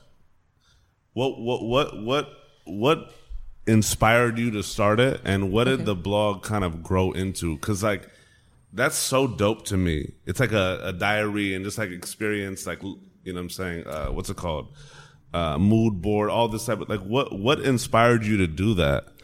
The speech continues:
Speaker 2: Man, I, 'cause I, I love writing. I'm, I love writing. I mean, I, I'm planning to write a book,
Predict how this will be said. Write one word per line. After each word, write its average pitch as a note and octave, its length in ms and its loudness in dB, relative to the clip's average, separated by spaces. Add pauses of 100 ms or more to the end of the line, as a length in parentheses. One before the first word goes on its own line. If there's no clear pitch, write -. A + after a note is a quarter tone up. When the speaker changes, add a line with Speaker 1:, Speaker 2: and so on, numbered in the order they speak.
(560)
Speaker 2:
Man, B3 200 6
I, G#3 100 6
'cause G#3+ 260 4 (120)
I, A3+ 280 2 (300)
I A3 140 4
love G#3+ 320 6
writing. G3 340 4
I'm, F3+ 220 0 (280)
I F3+ 100 2
love E3+ 360 2
writing. G#3 500 2 (140)
I D#3 100 -2
mean, F3 180 -2
I, F3+ 160 -4 (140)
I'm E3+ 280 -4 (120)
planning E3 240 -2
to D#3+ 60 -2
write D#3+ 140 2
a D#3 40 -2
book, F3+ 440 0